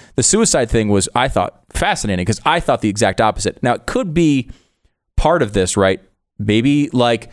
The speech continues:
a lot of suicides happen where, uh, a wife and a husband are, you know, they're married. Uh, the wife is off at work. The, the husband decides to kill himself at home. Well, maybe the wife's home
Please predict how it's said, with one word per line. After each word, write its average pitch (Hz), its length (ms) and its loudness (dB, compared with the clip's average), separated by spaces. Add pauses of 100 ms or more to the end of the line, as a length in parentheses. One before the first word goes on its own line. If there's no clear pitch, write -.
(720)
a 104 80 -2
lot 104 160 0
of 110 80 0
suicides 139 440 2
happen 127 400 -2
where, 113 640 2
uh, 104 200 4
a 113 80 2
wife 131 360 0
and 131 140 0
a 120 40 2
husband 123 580 0
are, 104 360 2
you 107 100 0
know, 101 80 -2
they're 104 120 0
married. 208 440 0 (380)
Uh, 107 220 4
the 110 140 -2
wife 147 340 2
is 110 160 0
off - 260 0
at - 80 0
work. 240 300 2
The, 135 220 0
the 127 160 -2
husband 135 260 -2
decides 113 280 0
to 110 60 -2
kill 123 140 0
himself 101 320 0
at 95 60 0
home. 110 240 -2 (120)
Well, 147 120 2
maybe 165 240 2
the 160 60 4
wife's 165 240 0
home 294 320 0